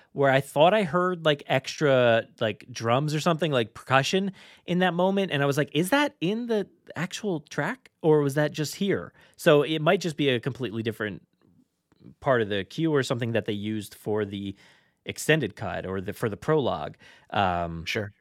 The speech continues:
Speaker 1: versus what we hear here, because I actually had to bring up my extended cut notes because you've got the prologue sequence featuring the sixty-five million years ago, the, the, the drive-in sequence, and then it goes to Now This, and then
Speaker 2: Mm-hmm.
Speaker 1: it ha-, then you've got the Mosasaur scene,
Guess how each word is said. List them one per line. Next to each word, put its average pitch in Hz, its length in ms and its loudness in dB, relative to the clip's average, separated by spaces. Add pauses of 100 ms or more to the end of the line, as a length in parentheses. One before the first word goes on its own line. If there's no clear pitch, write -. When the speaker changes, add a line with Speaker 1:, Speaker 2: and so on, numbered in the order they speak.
(120)
Speaker 1:
versus 113 460 -4
what 110 180 -6
we 113 100 -6
hear 104 180 -4
here, 143 180 -2
because 127 240 -2
I 131 80 6
actually 143 220 0
had 131 120 -2
to - 40 -6
bring 107 200 -2
up - 80 -8
my 92 100 -6
extended 90 480 -10
cut 101 200 -8
notes 98 320 -8
because - 340 -12 (240)
you've 101 160 -8
got 104 160 4
the 98 60 -6
prologue 139 540 6
sequence 110 520 -8
featuring 98 420 -8
the 90 140 -6
sixty-five 98 500 -10
million 92 260 -8
years 107 160 -4
ago, 104 340 0 (240)
the, 85 300 -8
the, 87 240 -8 (160)
the 82 100 -8
drive-in 120 460 2
sequence, 110 520 -8 (260)
and 120 120 -12
then 175 140 2
it 208 100 -2
goes 131 240 -2
to 135 100 -6
Now 110 360 -2
This, 90 480 -8 (380)
and 123 200 -2
then 180 400 4
Speaker 2:
Mm-hmm. 101 140 -8
Speaker 1:
it 135 220 -4
ha-, 131 220 2
then 165 220 2
you've 208 160 2
got 135 200 4
the 120 60 -2
Mosasaur 92 580 -6
scene, 90 400 -10